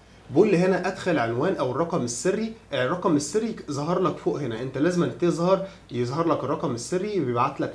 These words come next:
فيه رسالة نصية اس ام اس، هتكتبه هنا، هنا مرة وهنا تاني مرة. طبعًا هنا بيقول لي ادخل رقم التعريف الشخصي الجديد. طبعًا بتكتب رقم التعريف الشخصي زي ما انت عاوز براحتك، اللي هو رقم تسجيل دخول على التطبيق نفسه،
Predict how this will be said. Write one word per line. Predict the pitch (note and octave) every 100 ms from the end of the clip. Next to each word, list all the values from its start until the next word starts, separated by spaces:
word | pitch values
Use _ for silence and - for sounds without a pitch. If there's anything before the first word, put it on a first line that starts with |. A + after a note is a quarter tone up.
| -
فيه | D3
رسالة | B2 D3 D3 A#2+
نصية | A2+ - D3 A#2+
اس | C#3+ -
ام | A#2
اس، | G3 A#3+ - - - -
هتكتبه | A#2 - - A3+ A#3 D3
هنا، | B2+ F#2 - -
هنا | C3 B2+
مرة | B2+ F#3+ A#3 A3
وهنا | C#3 D3+ D3 C#3+ -
تاني | A2+ A#2+
مرة. | G#2+ F#2 D#2+ - - - - -
طبعًا | F#3 F3
هنا | E3+
بيقول | C#3+ - E3+
لي | D#3+ -
ادخل | F3 - E3 E3
رقم | B2+ A#2+ C#3+ D3 C3+
التعريف | C3+ G#2 B2 C#3
الشخصي | - - D3+ - - -
الجديد. | - A#2 C3 G#3+ E3+ - - - - -
طبعًا | C#3+ C#3 C3+ B2+ B2
بتكتب | A#2+ D#3 D#3 C#3
رقم | C#3+ C#3
التعريف | A#2+ A2+ A#2
الشخصي | C#3 F3+ F3+ - E3
زي | C#3+ D3
ما |
انت | D3 D3
عاوز | A#2+ C#3
براحتك، | A2+ A#2+ - - - - D3+
اللي | C3
هو | B2+ C3+
رقم | D#3 D#3+ E3 D3 -
تسجيل | A#2+ A#2 D3+ C#3+
دخول | B2+ - G3 F#3+
على | G#2+ C3+ D3 D3 - -
التطبيق | B2+ - B2+ D#3+ C#3+
نفسه، | A#2 -